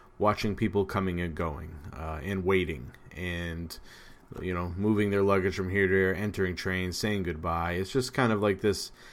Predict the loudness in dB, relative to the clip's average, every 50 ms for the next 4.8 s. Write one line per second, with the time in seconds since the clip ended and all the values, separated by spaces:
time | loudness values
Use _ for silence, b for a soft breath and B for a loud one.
0 | B B B B B 0 2 4 4 4 4 2 0 0 2 4 4 4 6 6
1 | 6 6 4 4 4 6 6 6 6 4 2 -2 -8 -10 -6 -4 -2 -2 -2 0
2 | 0 0 0 0 2 2 4 4 6 6 6 4 2 2 -2 -2 -2 -2 -2 -2
3 | -2 0 0 0 0 0 0 0 0 -2 -2 -2 -2 -2 -4 -4 -4 0 0 2
4 | 0 0 -2 -6 -8 -6 -4 -4 -4 -2 -2 -2 0 0 -2 -4